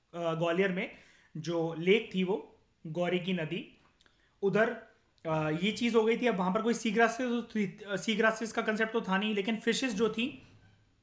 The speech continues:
मर गई थी। कुणाल से पूछो, प्रधन्या, पता है एल्गल ब्लूम जब हुआ था उधर, एक, अ, मतलब क्या है कि एक ना पूरी की पूरी ऐसी लेक है हमारे उधर, इधर ना बहुत पवित्र मंदिर बन रखे हैं बहुत सारे लाइन से।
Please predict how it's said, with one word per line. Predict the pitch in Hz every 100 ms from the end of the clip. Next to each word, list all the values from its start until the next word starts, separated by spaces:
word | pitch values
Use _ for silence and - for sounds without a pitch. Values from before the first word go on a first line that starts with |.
| 180
मर | 180
गई | 170 139
थी। | - 110 - _ _ _ -
कुणाल | 196 214 285
से | 349
पूछो, | 294 226 247
प्रधन्या, | 220 196 226 262
पता | 214 285
है | 190 - - _ _ 202
एल्गल | 208 214 294
ब्लूम | 247 202 254 262
जब | 262 208
हुआ | 196 233
था | 233
उधर, | 208 160 202 262 208
एक, | 208 202
अ, | 196 175 -
मतलब | 170 185 214 - - _ _
क्या | 214 214
है | 196
कि | 208 240 226 214
एक | 214
ना | 277
पूरी | - 226 226
की |
पूरी | 240 233 247
ऐसी | 233 262
लेक | 208 220 214
है |
हमारे | 131 123 117
उधर, | 107 104 - _ _ _ _ _ _ _ _ _ _ _ -
इधर | 226 269
ना | 262 311 - - _ -
बहुत | 151 214 294 - - _ _
पवित्र | 220 233 262 311
मंदिर | 262 226 285
बन | 233 175
रखे | 131 -
हैं | 180
बहुत | 135 175 175
सारे | 120 107 - _ -
लाइन | 185 190
से। | 180 -